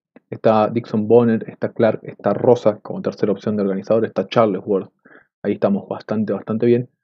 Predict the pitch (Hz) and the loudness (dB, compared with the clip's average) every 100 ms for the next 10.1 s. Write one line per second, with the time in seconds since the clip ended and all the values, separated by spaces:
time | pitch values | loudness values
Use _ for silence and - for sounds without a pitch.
0 | _ - 123 127 - 131 135 110 - 127 | _ 0 2 2 2 0 0 -4 2 4
1 | 120 110 180 156 113 117 - 117 113 - | 4 -2 -12 -2 0 2 4 4 4 0
2 | 107 - - 110 104 101 110 113 104 117 | -2 -2 -6 -4 -2 -2 0 2 2 0
3 | 104 98 - _ _ _ _ _ _ _ | 0 -2 -6 _ _ _ _ _ _ _
4 | _ - - 104 - - - _ _ 120 | _ -12 -4 -4 -4 -14 -20 _ _ 2
5 | 117 117 120 113 - 135 131 123 123 135 | 4 4 2 2 4 6 6 4 2 2
6 | 127 123 135 123 113 120 120 107 120 113 | 2 0 -2 -4 0 0 0 -2 0 2
7 | 127 143 156 - _ _ _ - 147 139 | 4 4 2 -6 _ _ _ 4 6 6
8 | 135 143 - 123 135 127 117 120 113 110 | 4 2 0 -2 -2 2 2 4 2 4
9 | 110 107 110 113 113 120 110 139 143 156 | 2 0 -2 -2 -2 -4 0 4 4 2